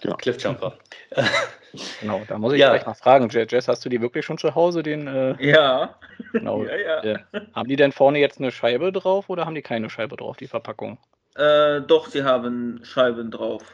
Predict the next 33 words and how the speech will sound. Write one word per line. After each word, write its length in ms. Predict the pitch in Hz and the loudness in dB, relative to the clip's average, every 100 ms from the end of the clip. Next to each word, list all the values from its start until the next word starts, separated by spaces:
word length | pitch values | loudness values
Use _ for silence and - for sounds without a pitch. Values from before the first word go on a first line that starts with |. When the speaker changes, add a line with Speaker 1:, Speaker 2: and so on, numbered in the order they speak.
| _ | _
Speaker 4:
Also 260 | - 131 131 | -4 -2 -2
Speaker 3:
Die 140 | 123 | 2
haben 140 | 120 120 | 4 4
noch 160 | 117 | 2
welche, 240 | 110 104 110 | -2 -4 -2
weil 120 | 107 | -4
das 100 | 113 | -4
ist 80 | 120 | -2
ja 80 | 110 | 0
irgendwie 140 | 127 | 2
Speaker 4:
die 40 | |
Speaker 3:
die 60 | 113 | 0
Speaker 4:
haben. 80 | 107 | 0
Speaker 3:
große 180 | 120 - | -2 -4
Diskussion, 580 | 120 - 113 117 123 | -10 -2 2 6 6
ob 140 | 120 107 | 4 0
jetzt 220 | 117 - | -6 -6
die 40 | |
Legacy 680 | 107 117 135 - 117 117 117 113 | -2 2 2 0 -4 -4 -4 -6
vorne 480 | - 110 113 120 | 0 2 2 0
bei 140 | 113 110 | -2 -4
dem 380 | 110 107 107 110 | -4 -6 -8 -6
Sichtfenster 640 | 127 - - 123 123 123 | -8 -6 0 0 2 0
eine, 720 | 117 110 104 101 113 117 139 - | 0 0 -6 -8 -10 -16 -18 -12
immer 160 | 117 113 | -4 -2
noch 100 | - | 2
Plastik 380 | - - 123 | 0 0 -4
vorhaben 280 | 123 113 120 | 0 2 2
oder 140 | 120 110 | 2 -2
ob 60 | |
das 160 | - - | -6 -6
durchsichtig 500 | 110 - 117 110 - | -6 -4 -6 -8 -8
ist. 220 | - - | -12 -14